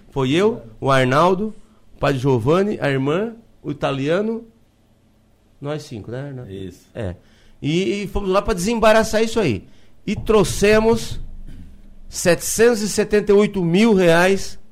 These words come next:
Speaker 1: naquela viagem, que hoje tá lá, pra todo mundo ver aquele equipamento, aquele centro de imagens,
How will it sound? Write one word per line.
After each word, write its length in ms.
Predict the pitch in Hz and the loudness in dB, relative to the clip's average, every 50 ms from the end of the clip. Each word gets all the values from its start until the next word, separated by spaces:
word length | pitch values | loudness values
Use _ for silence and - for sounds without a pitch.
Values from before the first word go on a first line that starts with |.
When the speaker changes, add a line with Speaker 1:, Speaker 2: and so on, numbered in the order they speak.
| - | -10
Speaker 1:
naquela 340 | - 139 135 151 151 151 143 | -8 -8 -6 -4 -4 -2 -2
viagem, 380 | 131 131 139 143 151 165 160 - - - - - - - | -2 -2 0 0 0 -2 -4 -8 -16 -20 -20 -20 -20 -14
que 140 | - - 151 | -4 0 2
hoje 240 | 156 170 175 160 165 | 4 4 2 2 0
tá 180 | - 190 175 160 | 0 2 2 4
lá, 400 | 156 156 151 147 131 - - - - _ - - | 6 6 6 4 2 -4 -10 -20 -20 _ -6 -2
pra 100 | 127 120 | -2 -2
todo 260 | - 190 190 175 175 | 2 0 0 2 2
mundo 280 | 170 175 170 156 143 | 2 2 2 0 0
ver 320 | 120 139 156 165 175 170 - - _ _ _ _ _ _ - - - - - | -2 -2 -2 -2 -4 -6 -10 -18 _ _ _ _ _ _ -20 -20 -20 -18 -10
aquele 360 | - 123 131 - 151 147 147 | -8 -6 -6 -4 -4 -4 -4
equipamento, 720 | 143 - - - 139 127 127 135 143 151 147 - 165 160 - - _ _ - | -4 -6 -4 -2 -2 0 0 0 -2 -2 -4 -4 -8 -10 -10 -14 _ _ -12
aquele 240 | - 120 - 143 135 | -12 -8 -6 -6 -6
centro 320 | 127 - - 151 135 135 | -6 -4 -6 -6 -6 -4
de 80 | 131 131 | -6 -6
imagens, 580 | 131 123 120 131 139 143 139 139 143 139 - | -2 -2 0 0 0 0 -2 -4 -8 -10 -14